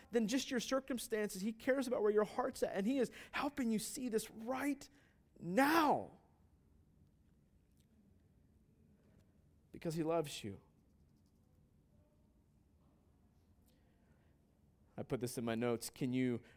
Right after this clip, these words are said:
write it down, stamp it on your forehead, get a tattoo, I don't care, so that when tomorrow hits you, you will remember that Jesus has the power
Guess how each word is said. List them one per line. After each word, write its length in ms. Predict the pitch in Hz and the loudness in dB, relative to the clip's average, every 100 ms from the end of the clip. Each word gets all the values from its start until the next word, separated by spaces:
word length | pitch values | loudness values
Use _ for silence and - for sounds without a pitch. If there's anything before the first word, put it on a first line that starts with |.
| - | -8
write 340 | 113 127 135 | 2 6 6
it 160 | 139 117 | 6 2
down, 380 | 131 127 117 110 | 2 2 2 -2
stamp 460 | - - 127 131 | -6 -2 -2 0
it 120 | 135 113 | 0 0
on 240 | 110 123 120 | 0 -2 0
your 180 | 113 | -2
forehead, 640 | 107 - 131 127 113 110 107 | -4 -4 2 2 2 -2 0
get 140 | 135 | 0
a 60 | 123 | 0
tattoo, 580 | - 123 117 - 123 117 | -2 -4 -4 -4 -2 -2
I 40 | |
don't 120 | 120 | -4
care, 400 | - 123 120 127 - - - - - - _ _ _ _ - | -4 -2 0 -2 -8 -20 -20 -20 -20 -20 _ _ _ _ -8
so 160 | - 147 | 0 4
that 100 | 143 | 4
when 160 | 147 | 2
tomorrow 520 | - 151 143 160 160 | 2 4 6 8 8
hits 520 | 151 - 185 - - 117 | 4 0 -4 -4 -6 -2
you, 140 | 110 | -2
you 260 | 117 127 139 | 0 0 2
will 160 | 139 | 2
remember 680 | 135 131 139 127 107 110 151 - - _ _ - _ _ _ _ _ - _ _ _ _ _ _ _ _ _ - _ _ _ _ _ _ _ _ _ _ _ _ _ _ _ _ _ _ _ _ _ _ _ _ _ | 2 0 0 -2 -2 -2 -4 -8 -20 _ _ -20 _ _ _ _ _ -20 _ _ _ _ _ _ _ _ _ -20 _ _ _ _ _ _ _ _ _ _ _ _ _ _ _ _ _ _ _ _ _ _ _ _ _
that 140 | 123 107 | -8 -6
Jesus 500 | 117 156 139 120 - | -4 -2 -2 -6 -8
has 600 | - 123 127 123 110 - | -6 -2 0 -2 -4 -8
the 140 | 107 | -10
power 720 | - - 113 113 113 107 104 | -10 -4 0 2 4 0 -2